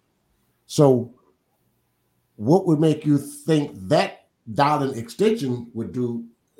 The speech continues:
would develop in home development or commercial development? That major drive that's been s-, is sitting there for years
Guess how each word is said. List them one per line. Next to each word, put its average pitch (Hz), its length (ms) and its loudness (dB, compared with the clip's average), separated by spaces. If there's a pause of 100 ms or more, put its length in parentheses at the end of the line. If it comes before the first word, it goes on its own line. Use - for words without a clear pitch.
(140)
would 113 140 -14
develop 123 520 -6
in 113 220 -8
home 123 400 -6
development 113 640 -8
or 104 380 -12
commercial 107 520 -12
development? 98 460 -14 (800)
That 107 260 -8
major 117 280 -4
drive 123 420 -4
that's 104 160 -6
been 113 160 -6
s-, - 240 -16
is 110 160 -10
sitting 143 220 -8
there 107 220 -6
for 101 220 -12
years 104 800 -6